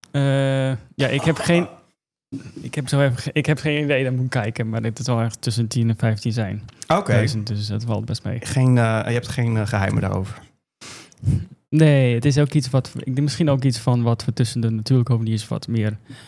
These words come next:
Speaker 1: eh, hebben, is dat de, de hoveniers er tussen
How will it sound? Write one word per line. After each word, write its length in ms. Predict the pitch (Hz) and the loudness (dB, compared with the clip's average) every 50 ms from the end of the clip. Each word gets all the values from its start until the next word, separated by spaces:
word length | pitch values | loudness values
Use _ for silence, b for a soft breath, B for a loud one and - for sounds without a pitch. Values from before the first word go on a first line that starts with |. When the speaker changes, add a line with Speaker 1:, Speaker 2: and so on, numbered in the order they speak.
| B B B _ _ _ _ | B B B _ _ _ _
Speaker 1:
eh, 420 | - 120 117 110 107 107 101 101 98 - - - | 0 2 2 4 2 2 0 -2 -4 -6 -10 -12
hebben, 380 | - 101 120 131 120 127 135 117 | -4 0 2 2 4 2 2 2
is 160 | 127 123 113 | 2 0 0
dat 260 | - 120 113 _ - | 0 -2 -2 _ -4
de, 240 | 113 107 - - - - | -4 -4 -4 -4 -6 -6
de 100 | 110 113 | -2 0
hoveniers 380 | 117 120 131 127 135 147 143 127 | 2 4 4 4 4 2 2 2
er 60 | 131 | 0
tussen 280 | - - 135 - - | 2 0 0 0 0